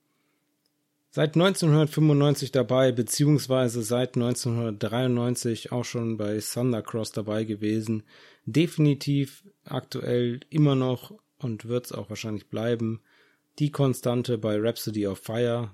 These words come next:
die sich da komplett durchzieht. Alle anderen Gründungsmitglieder sind nicht mehr bei Rhapsody of Fire dabei, haben entweder eigene Rhapsodies oder weitere Bands. Aber Rhapsody of Fire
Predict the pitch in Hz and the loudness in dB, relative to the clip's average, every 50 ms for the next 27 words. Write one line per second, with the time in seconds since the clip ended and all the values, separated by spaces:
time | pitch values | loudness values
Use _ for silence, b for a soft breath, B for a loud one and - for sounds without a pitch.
0 | _ - 107 101 107 104 - - 101 - - 107 98 95 - 101 95 - - 110 | _ -12 -10 -10 -10 -8 -8 -8 -10 -8 -8 -8 -8 -6 -6 -8 -8 -6 -2 -2
1 | 113 120 - - - - 113 110 - - - b b b b b b b b b | -2 -2 -2 -6 -6 -6 -6 -6 -6 -8 -14 b b b b b b b b b
2 | b _ _ - 156 135 131 117 107 117 131 135 127 113 117 120 117 117 113 - | b _ _ -2 0 0 2 2 0 2 2 2 2 0 0 -2 -2 -2 -4 -6
3 | - 117 123 127 131 127 120 107 - - 120 110 - - 113 107 110 110 104 98 | -2 0 2 4 4 4 2 0 -2 -4 -4 -4 -4 -4 -4 -4 -2 -2 -2 -4
4 | 101 98 - - - 117 151 156 151 - - 139 127 113 120 117 113 113 120 120 | -4 -6 -6 -4 0 0 0 0 0 -2 -2 0 0 0 0 0 2 0 0 -2
5 | - - - 113 113 110 107 - - 120 117 113 110 110 107 107 104 107 107 104 | -2 -6 -6 -2 -2 -2 -2 -2 -4 -4 -2 -2 -2 -2 -4 -4 -4 -4 -4 -4
6 | 107 107 107 - 98 101 107 107 107 104 95 95 98 - 113 104 104 101 - - | -4 -4 -6 -8 -8 -6 -6 -4 -4 -6 -6 -8 -8 -8 -8 -6 -6 -6 -6 -4
7 | 120 135 135 131 123 117 113 110 117 117 - - - 113 101 104 104 107 107 - | -2 -2 0 0 0 -2 -2 -2 -2 -4 -4 -6 -8 -6 -4 -4 -4 -4 -4 -6
8 | 107 95 95 95 101 107 117 - - 117 107 104 104 107 107 110 110 107 - - | -8 -8 -8 -6 -6 -6 -6 -6 -6 -6 -8 -6 -6 -4 -4 -4 -4 -6 -8 -12
9 | B B B B B B B B B B B B B B _ _ - 135 147 156 | B B B B B B B B B B B B B B _ _ -4 0 2 4
10 | 147 143 135 127 131 156 151 - - 143 127 127 120 110 - - - 123 127 127 | 4 4 4 4 4 2 2 2 0 0 2 2 2 0 -2 -2 -2 0 0 2
11 | 127 123 127 - | 2 2 0 0